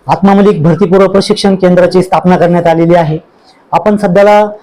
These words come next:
आत्मा मालिक भरतीपूर्व प्रशिक्षण केंद्राच्या कार्यालयामध्ये बसलेलो असून या ठिकाणी विद्यार्थ्यांची प्रवेश प्रक्रिया जोरात सुरू असून गेल्या दोन महिन्यापासून उत्स्फूर्त असा प्रतिसाद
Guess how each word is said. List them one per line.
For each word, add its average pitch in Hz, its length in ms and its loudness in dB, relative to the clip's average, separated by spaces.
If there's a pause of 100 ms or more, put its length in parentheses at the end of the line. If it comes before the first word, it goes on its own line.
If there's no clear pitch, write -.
(180)
आत्मा 180 280 0
मालिक 208 280 2
भरतीपूर्व 180 460 0
प्रशिक्षण 202 460 -2
केंद्राच्या 190 440 0
कार्यालयामध्ये 190 640 2
बसलेलो 185 320 0
असून 180 320 0 (500)
या 190 60 4
ठिकाणी 202 360 0
विद्यार्थ्यांची 196 540 0
प्रवेश 196 340 0
प्रक्रिया 190 380 2
जोरात 185 280 2
सुरू 220 240 0
असून 214 380 0 (760)
गेल्या 196 200 4
दोन 202 220 2
महिन्यापासून 214 680 0 (120)
उत्स्फूर्त 226 440 -2
असा 214 220 0
प्रतिसाद 208 520 0